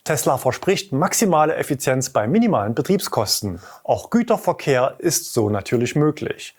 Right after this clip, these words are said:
Außerdem zeigte Musk die aktuelle Version des Optimus-Roboters, bei dem laut Musk große Fortschritte erzielt wurden.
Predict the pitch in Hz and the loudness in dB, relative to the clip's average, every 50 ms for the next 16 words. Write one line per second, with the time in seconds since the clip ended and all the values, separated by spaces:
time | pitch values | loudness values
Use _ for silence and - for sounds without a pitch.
0 | _ _ - 247 254 254 185 156 139 123 - - - 185 208 208 208 185 175 175 | _ _ 0 0 2 2 2 2 2 2 2 0 0 0 0 0 0 2 4 2
1 | 180 - - - - - 135 175 170 208 220 - - 185 175 165 160 135 131 131 | 2 2 -2 -4 0 2 2 2 2 0 -2 0 0 0 2 2 2 4 4 2
2 | 120 110 143 160 165 156 131 131 - - - - 208 214 214 - - 147 131 135 | 4 4 2 2 2 2 2 0 0 -2 -2 0 0 0 0 -2 0 2 2 2
3 | 120 - 101 98 113 139 156 190 185 180 - 190 202 208 - - - - - - | 0 0 -2 0 0 2 4 4 2 4 2 2 2 2 0 -2 -4 -8 -14 -18
4 | - - _ - 117 113 104 101 151 196 208 190 147 123 113 107 - - 139 151 | -20 -10 _ 0 0 0 2 2 2 2 2 2 2 2 2 0 -2 -2 0 2
5 | 175 170 - - - - - - - 143 190 247 240 - 226 214 - 233 233 233 | 2 2 0 -4 -8 -12 -16 -6 0 2 2 4 4 2 0 0 0 0 0 0
6 | - - 247 233 185 - - - - 220 214 - - 120 120 113 - 117 110 - | -2 -2 0 2 2 0 0 0 2 2 2 2 2 0 -2 -2 -2 -4 -8 -10
7 | 123 | -12